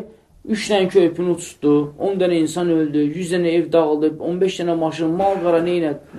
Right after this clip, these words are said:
Bunu eşidirik, eşitmirik. Və eyni zamanda eşidirik ki, hansısa yerdə susuzluqdur, o sel getdi, axırı ora getdi, çıxdı. Oradakılar da faydalandı.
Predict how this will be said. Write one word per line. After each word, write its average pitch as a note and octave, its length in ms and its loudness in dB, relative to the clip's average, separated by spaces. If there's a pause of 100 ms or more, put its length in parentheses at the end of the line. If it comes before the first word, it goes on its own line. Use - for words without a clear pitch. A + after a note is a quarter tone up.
Bunu A3+ 180 2
eşidirik, A3 440 4
eşitmirik. D3+ 720 0 (280)
Və G#3 240 6
eyni C4+ 180 0
zamanda A#3 380 4
eşidirik G#3+ 480 0
ki, F3+ 120 8 (420)
hansısa A#3 560 2
yerdə G3 440 4
susuzluqdur, F#3+ 1000 2 (260)
o A3 120 6
sel G#3+ 280 4
getdi, F#3+ 300 0
axırı G3 200 2
ora F#3+ 160 6
getdi, B2+ 360 -4
çıxdı. - 400 -8 (200)
Oradakılar G#3 480 8
da F#3+ 100 8
faydalandı. B2 800 -2